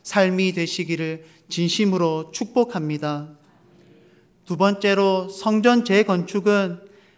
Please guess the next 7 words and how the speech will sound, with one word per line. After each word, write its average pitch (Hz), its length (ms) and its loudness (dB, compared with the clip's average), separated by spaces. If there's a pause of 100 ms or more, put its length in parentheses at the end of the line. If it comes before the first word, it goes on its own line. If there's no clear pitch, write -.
(140)
하나님 247 680 4
백성들의 196 840 -2 (260)
만남을 226 720 6
통해 170 560 -2 (140)
시작되고 196 1160 -2
있다는 190 520 0
것입니다. 151 680 -6